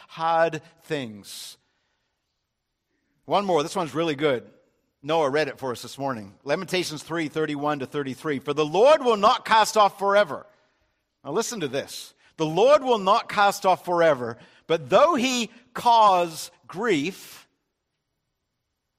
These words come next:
though he causes grief, "he will have compassion according to the abundance of his steadfast love. For he does not afflict from his heart or grieve the children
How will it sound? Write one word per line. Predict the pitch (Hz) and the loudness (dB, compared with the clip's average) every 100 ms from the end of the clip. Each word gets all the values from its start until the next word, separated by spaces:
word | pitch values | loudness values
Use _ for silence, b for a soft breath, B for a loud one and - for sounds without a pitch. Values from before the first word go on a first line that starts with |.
| _ _ _ | _ _ _
though | 220 | -2
he | 233 | -2
causes | - - 214 254 233 190 | -4 -2 0 0 -2 -8
grief, | - 208 220 180 | -6 -2 0 -2
"he | 160 | -6
will | 165 147 180 247 | -10 -4 0 0
have | 208 214 214 | 0 0 0
compassion | 196 175 185 196 - 175 | -4 -8 -2 -2 -2 -8
according | 147 180 185 185 | -8 -6 -6 -8
to | |
the | 151 | -6
abundance | 143 123 180 190 139 127 - - - b b | -6 -2 -2 -2 -6 -6 -12 -18 -20 b b
of | - 139 | -6 -6
his | 143 | -6
steadfast | - - 170 180 - 147 147 - | -10 -6 -4 -4 -4 -2 -2 -6
love. | 120 120 110 98 - - _ _ _ _ _ _ _ _ _ _ _ _ _ _ - | -6 -4 -4 -10 -18 -20 _ _ _ _ _ _ _ _ _ _ _ _ _ _ -12
For | 135 | -6
he | 156 | -6
does | 127 | -6
not | 139 160 | -4 -2
afflict | 143 - 165 165 | -4 -6 -8 -6
from | 151 131 | -10 -8
his | 120 | -10
heart | - 151 127 123 - - _ _ | -6 -4 -4 -4 -14 -20 _ _
or | - 120 | -16 -16
grieve | 107 139 156 131 120 110 _ b | -14 -10 -6 -6 -6 -12 _ b
the | 127 | -16
children | - 151 139 113 110 | -10 -8 -8 -10 -14